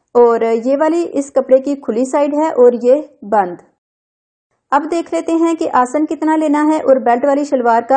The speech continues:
आसन किस हिसाब से लेना चाहिए। आसन भी हम बेल्ट के हिसाब से ही लेंगे। जैसे ये देखें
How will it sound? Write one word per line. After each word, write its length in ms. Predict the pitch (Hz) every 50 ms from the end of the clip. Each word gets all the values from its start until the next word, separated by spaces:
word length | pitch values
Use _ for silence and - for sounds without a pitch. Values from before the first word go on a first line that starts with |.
| - -
आसन 360 | 233 240 240 - - 294 294
किस 220 | - 285 277 277 - -
हिसाब 340 | 269 254 - 254 226 208
से 160 | - - 247 240
लेना 260 | 226 214 190 185 190
चाहिए। 440 | 185 - 196 196 - - 185 185 - _ _ _ _ _ _ _ _ _ _ _ _ _ _ _ _ _ _ _ -
आसन 300 | 254 262 262 330 311 311
भी 120 | 339 339
हम 280 | 320 330 320 285 285 277
बेल्ट 280 | 277 240 247 247 262
के 80 | - 311
हिसाब 380 | 302 302 285 285 294 269 233 220
से 160 | - 262 269
ही 180 | 262 277 285 302
लेंगे। 440 | 285 262 240 226 226 220 254 294 311 - _ _ _ _ _ _ -
जैसे 520 | 208 220 233 226 233 226 - 277 294 330 339 - _ _ _ _ 233
ये 160 | 226 240 226
देखें 400 | 208 214 202 202 - 220 196